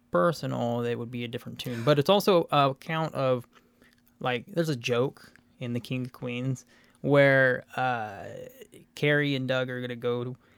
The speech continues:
and they're going to bed, and Carrie's reading through a magazine, and she says, "Oh, you know," I, I, I can't remember the celebrity. I'm just gonna say Brad Pitt. "My freebie is going to be Brad Pitt."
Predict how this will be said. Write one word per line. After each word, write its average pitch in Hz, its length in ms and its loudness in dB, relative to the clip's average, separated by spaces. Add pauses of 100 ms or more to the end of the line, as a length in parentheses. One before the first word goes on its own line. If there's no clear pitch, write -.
(140)
and 131 120 -4
they're 120 140 -2
going 131 540 -2
to - 80 -8
bed, 120 440 -2 (400)
and 127 640 0
Carrie's 139 360 -2
reading 143 360 2
through 143 180 -6
a 131 40 -4
magazine, 123 840 -4
and 120 120 -6
she - 140 -8
says, 127 380 0 (320)
"Oh, 151 420 8 (140)
you 147 140 2
know," 143 360 2 (260)
I, - 60 -10
I, - 160 -18 (240)
I 143 100 -16
can't 123 200 -12
remember 117 160 -10
the 110 100 -14
celebrity. - 480 -8
I'm - 100 4
just 247 180 0
gonna 123 120 -2
say - 140 -2
Brad 123 280 -2
Pitt. 127 140 -2 (1500)
"My 131 160 0
freebie 208 560 4
is 151 320 10
going 151 200 4
to 147 40 -2
be 147 80 2
Brad 139 300 2
Pitt." - 180 -10